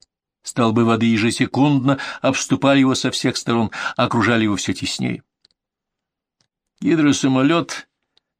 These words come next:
несколько замедлил ход, свернул сперва вправо, потом влево.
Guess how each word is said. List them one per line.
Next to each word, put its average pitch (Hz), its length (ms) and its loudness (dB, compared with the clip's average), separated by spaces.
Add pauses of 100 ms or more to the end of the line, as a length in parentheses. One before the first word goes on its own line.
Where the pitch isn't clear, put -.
несколько 120 400 0
замедлил 117 500 2
ход, - 400 -4 (320)
свернул 131 520 2
сперва 113 440 2
вправо, 131 640 0 (320)
потом 101 360 -2
влево. 98 380 2